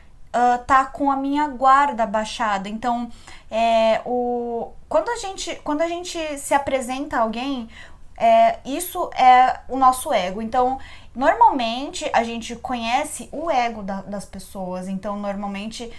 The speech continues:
é, a pessoa, ela vai tá se apresentando a você, ela vai, ela vai tá com aquela postura de que,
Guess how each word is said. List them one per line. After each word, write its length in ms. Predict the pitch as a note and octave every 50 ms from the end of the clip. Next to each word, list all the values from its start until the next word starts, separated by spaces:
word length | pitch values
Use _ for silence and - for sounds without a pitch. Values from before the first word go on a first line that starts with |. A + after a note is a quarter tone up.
| - - - - -
é, 260 | F#3 F#3+ G3 G3 G3
a 240 | G3 F3+ - - A3
pessoa, 720 | - - A3 G#3 - - - B3 C4 D4 D#4+ D#4+ C#4 A#3 -
ela 300 | - A3 G#3+ G#3 G#3 G#3
vai 300 | G3+ G3+ G#3 G3+ G3+ G3+
tá 400 | - - A3 G3+ G3 G3 G3 F#3+
se 120 | F#3+ - G3+
apresentando 580 | G3 - G3 F#3+ F#3+ F#3 F#3 - F#3+ F#3 F#3
a 20 | F3+
você, 500 | E3+ F3+ F3 - - C#4+ D4+ D4+ D4+ D4+ - - - - - - -
ela 280 | G3 G3+ G#3 G#3+ A3 A3
vai, 320 | G#3 A3+ A#3+ A#3+ B3 - -
ela 200 | - B3 B3+ C4
vai 140 | C4+ E4+ G#4 B4
tá 180 | - B4 G4+ - -
com 340 | - D4 C#4 C#4 C4 B3 -
aquela 680 | - B3 B3 - C4 B3 A#3+ A#3+ A#3+ A#3 A#3 A3+ A3 A3
postura 560 | A3+ - A#3 A3+ - - A#3+ A#3 A3 A3+ A3
de 180 | G3+ G#3+ A3+
que, 640 | - - - - B3 A3+ A3+ A3 G#3+ G#3+ G#3 G3+ G3+